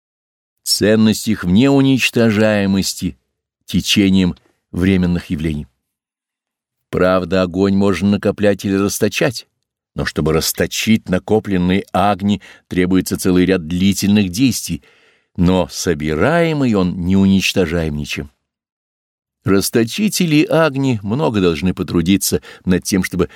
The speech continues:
с собою на землю принесенный огонь расточить совершенно.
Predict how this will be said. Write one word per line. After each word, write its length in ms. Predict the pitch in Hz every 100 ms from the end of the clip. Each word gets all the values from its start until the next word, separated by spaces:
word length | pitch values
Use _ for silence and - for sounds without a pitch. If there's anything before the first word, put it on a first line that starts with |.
| -
с 100 | -
собою 500 | - 110 104 107 98
на 120 | 98
землю 400 | 90 98 95 90 - _
принесенный 640 | 95 95 90 - 98 92 92
огонь 260 | 82 92 85
расточить 500 | 90 95 - 90 -
совершенно. 540 | 82 73 - 82